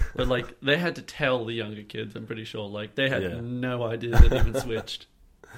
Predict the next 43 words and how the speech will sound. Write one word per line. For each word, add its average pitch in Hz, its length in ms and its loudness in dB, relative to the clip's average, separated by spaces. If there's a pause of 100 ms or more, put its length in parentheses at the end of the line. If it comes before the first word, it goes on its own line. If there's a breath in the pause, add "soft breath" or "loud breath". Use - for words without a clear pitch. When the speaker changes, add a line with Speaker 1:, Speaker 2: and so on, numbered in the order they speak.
(880 loud breath)
Speaker 2:
Uh. 80 320 -12 (680)
Speaker 1:
I 160 120 -4
just 226 140 -8
can't 190 160 -2
believe, 147 200 -2
they 180 100 2
should 214 180 -2
have 196 100 0
done 139 160 -4
that - 280 -10
every 127 300 -8
week. - 500 -14
Speaker 2:
Mm. 85 380 -12 (640 soft breath)
Speaker 1:
And 147 100 -4
again, 139 300 -2
you 123 80 -6
know, 123 160 -6 (260)
back, 135 180 -4
going 143 200 0
back 131 180 -2
to 120 160 -6
lying 123 400 -2
to 120 140 -12
children, 110 560 -8 (340)
there's 180 180 -4
no 151 160 0
purpose. 131 560 -6
It's 151 220 -12
just 147 160 -14
a 139 80 -6
bit, 123 180 -8
it's - 160 -16
just - 200 -14
a - 40 -8
bit 262 140 -2
of 294 80 -10
fun. 170 480 -8
It's - 160 -20
just - 160 -12
a 494 80 -8
bit 523 80 2
of 523 100 -2
fun. 165 360 -8